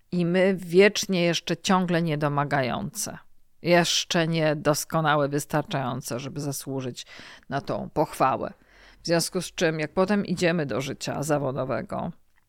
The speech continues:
i dostajemy to uznanie, te pochwały, nagrody i to, to, to,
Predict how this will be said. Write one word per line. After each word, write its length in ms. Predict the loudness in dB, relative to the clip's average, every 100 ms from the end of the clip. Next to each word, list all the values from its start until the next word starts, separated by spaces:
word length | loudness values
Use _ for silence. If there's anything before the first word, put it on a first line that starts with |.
| _ _ _ _ -20 -20 -4
i 80 | 2
dostajemy 600 | 4 4 2 2 4 4
to 160 | 2 -2
uznanie, 500 | -4 -2 -2 -2 -6
te 100 | -10
pochwały, 540 | -12 -4 -2 0 -2
nagrody 640 | -6 -6 -2 -2 -2 -4 -4
i 120 | -8
to, 340 | -8 -8 -8
to, 340 | -8 -6 -6 -8
to, 100 | -10